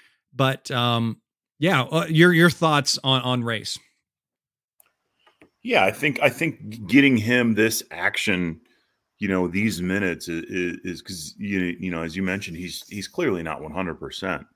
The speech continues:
Speaker 2: but, and that's gonna take a while. I mean, when you have a knee injury, not only are you, you know, obviously regaining trust in that leg, but the time you're out, you're losing,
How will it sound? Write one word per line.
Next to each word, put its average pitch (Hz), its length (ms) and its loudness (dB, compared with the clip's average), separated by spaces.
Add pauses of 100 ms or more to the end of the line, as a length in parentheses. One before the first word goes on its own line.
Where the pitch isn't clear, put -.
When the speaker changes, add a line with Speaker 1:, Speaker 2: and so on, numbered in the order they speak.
Speaker 2:
but, 76 260 -6 (380)
and 104 80 -8
that's 110 100 -8
gonna 117 140 -4
take - 260 -2
a - 60 -6
while. 55 280 -8
I 76 80 -14
mean, 76 260 -14 (140)
when 85 220 -10
you 80 80 -8
have 90 200 -2
a 80 60 -4
knee 82 300 -8
injury, 73 640 -8 (480)
not 95 160 -4
only 92 300 -2
are 80 120 0
you, 73 320 -6
you 82 100 -6
know, 76 220 -10
obviously 76 380 -4
regaining 82 560 -8
trust - 340 -8
in 73 120 -12
that 71 220 -10
leg, 98 440 -2
but - 140 -6 (680)
the - 60 -12
time 123 340 2
you're 78 220 -2
out, 117 260 0
you're 101 140 -6
losing, 85 500 -6